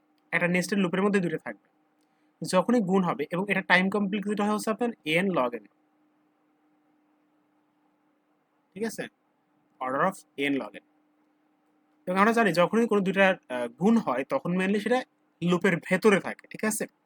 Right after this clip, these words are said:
So আমরা একটা এক্সাম্পল দেখে নিই। এটা mainly অতটা, আহ, কঠিন কিছু না, এটা খুবই সহজ। So,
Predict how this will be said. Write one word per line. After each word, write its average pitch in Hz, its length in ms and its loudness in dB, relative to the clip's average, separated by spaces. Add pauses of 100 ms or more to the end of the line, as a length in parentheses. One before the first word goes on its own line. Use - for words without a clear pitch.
(400)
So 214 100 -6
আমরা 226 120 0
একটা 233 120 2
এক্সাম্পল 175 480 0
দেখে 143 220 -6
নিই। 240 160 -8
এটা 175 260 -2
mainly 160 300 -2
অতটা, 156 180 -2
আহ, - 440 -10 (640)
কঠিন 185 280 0
কিছু 160 200 -6
না, 185 100 -4
এটা 214 100 -16
খুবই 151 200 -16
সহজ। 131 360 -4 (580)
So, 226 240 2